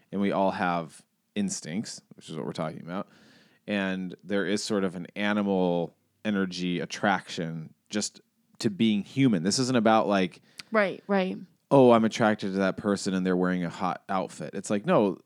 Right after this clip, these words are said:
Speaker 1: when you interact with people all day long,
Speaker 2: Right,
Speaker 1: there is
Speaker 2: right.
Speaker 1: a sexual energy to all interactions to a certain extent. To a certain extent, I think.
Speaker 2: Yes,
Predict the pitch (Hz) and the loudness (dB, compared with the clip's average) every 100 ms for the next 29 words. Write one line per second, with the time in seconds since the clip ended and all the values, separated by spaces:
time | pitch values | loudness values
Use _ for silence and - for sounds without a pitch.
0 | _ _ _ - 131 143 151 117 131 127 | _ _ _ -6 -2 0 0 0 2 2
1 | 117 110 - 110 110 - 110 113 113 104 | 0 -4 -6 -4 -2 0 2 4 4 2
2 | 92 90 127 127 87 78 190 110 98 127 | 0 -2 0 0 -2 -2 -2 0 0 0
3 | - 101 - - 104 - 101 80 98 139 | 0 -4 -6 -4 -4 -4 -6 -4 -4 -4
4 | 120 85 85 80 - 104 - 101 104 95 | -6 -6 -6 -6 -8 -6 -2 0 0 0
5 | 95 87 113 - - - - 107 92 - | -2 -2 -6 -10 -14 -14 -10 -8 -6 -6
6 | 92 82 85 - - 135 - _ _ _ | -8 -8 -10 -8 -8 -8 -12 _ _ _
7 | _ _ _ - 104 - 110 101 92 90 | _ _ _ -4 -4 -2 -2 -2 -4 -8
8 | - - - _ - - - - - 98 | -10 -12 -12 _ -20 -20 -20 -20 -4 -2
9 | 104 139 175 - - - - - 247 202 | 0 0 0 -2 -16 -20 -18 2 4 4
10 | - | -2